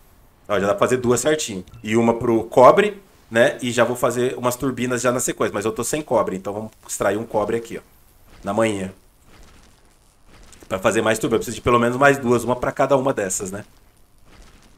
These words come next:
Deixa ele pegando o cobre aí que a gente vai se virando. Deixa eu ver se já liberou aqui, ó.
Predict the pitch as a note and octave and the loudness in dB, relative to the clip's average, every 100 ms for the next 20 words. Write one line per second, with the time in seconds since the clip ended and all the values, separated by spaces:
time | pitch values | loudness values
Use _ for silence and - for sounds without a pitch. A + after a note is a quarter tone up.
0 | _ _ _ _ _ - - - G2 F#2+ | _ _ _ _ _ -20 -20 -10 -8 -6
1 | G#2 F#2+ G2 F#2+ F#2+ G2 F#2+ F#2+ G2+ D#3+ | -4 -4 -4 -4 -4 -2 -2 -4 -6 -8
2 | C#3 C#3+ D3+ - D4 C#4 G2 - - _ | -8 -6 -6 -4 -4 -4 -4 -12 -20 _
3 | _ _ _ _ _ - - - - F#2+ | _ _ _ _ _ -20 -20 -18 -8 -6
4 | - G2 F#2+ G2+ G2 F#2+ F#2+ F#2+ | -4 -2 0 0 2 0 -2 -10